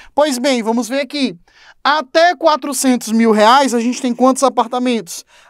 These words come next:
A gente tem justamente cinco apartamentos. Primeira coluna aí do seu gráfico, ela vai até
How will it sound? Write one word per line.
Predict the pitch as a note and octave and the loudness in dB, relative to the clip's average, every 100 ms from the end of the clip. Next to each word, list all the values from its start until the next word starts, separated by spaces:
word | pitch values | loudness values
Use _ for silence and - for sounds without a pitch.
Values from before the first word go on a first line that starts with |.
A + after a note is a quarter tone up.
| - | -4
A | F#3 | -2
gente | G#3+ G3 | -2 -2
tem | A3 | -2
justamente | G3 G3+ G#3+ G#3 G#3 G#3+ | -2 -2 -2 -2 -2 -4
cinco | G#3+ - A3 A3 | -4 0 0 2
apartamentos. | A#3 A3+ A3+ D4 B3+ E3 - - - - - - | 2 0 0 2 2 0 -4 -10 -12 -20 -8 -2
Primeira | G#3 G3 F#3+ G3+ | 0 4 4 2
coluna | - C4 A3+ G#3+ G#3 A#3+ | 2 2 2 -2 -4 -4
aí | A3+ G#3+ | -2 0
do | G3 | 0
seu | G3 C4+ | -2 2
gráfico, | B3 G3 - F3+ | 2 0 -4 -4
ela | E3 | -2
vai | E3 F3 | 0 0
até | F3 G3 G3+ | 0 -2 -2